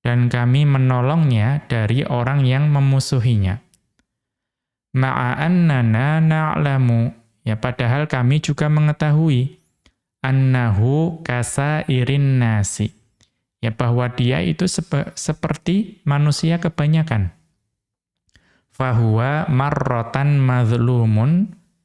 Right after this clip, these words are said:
wa marrotan ukhra zolimun. Bahwa dia itu, pada suatu waktu dia itu dizolimi,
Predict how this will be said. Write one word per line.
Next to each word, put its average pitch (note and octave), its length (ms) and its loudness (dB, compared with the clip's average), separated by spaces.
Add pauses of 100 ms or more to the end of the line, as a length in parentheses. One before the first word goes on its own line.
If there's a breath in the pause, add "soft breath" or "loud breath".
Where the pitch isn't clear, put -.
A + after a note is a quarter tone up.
(420)
wa A#2+ 160 -2
marrotan A#2+ 800 -2
ukhra C#3+ 640 -2
zolimun. A2 800 0 (160)
Bahwa G#2 320 0
dia A2 400 -2
itu, A2+ 560 -4 (480 loud breath)
pada A#2+ 240 -4
suatu B2 480 -2
waktu C3+ 360 -4 (120)
dia A2+ 220 0 (100)
itu A2 560 -2 (240)
dizolimi, G#2+ 960 0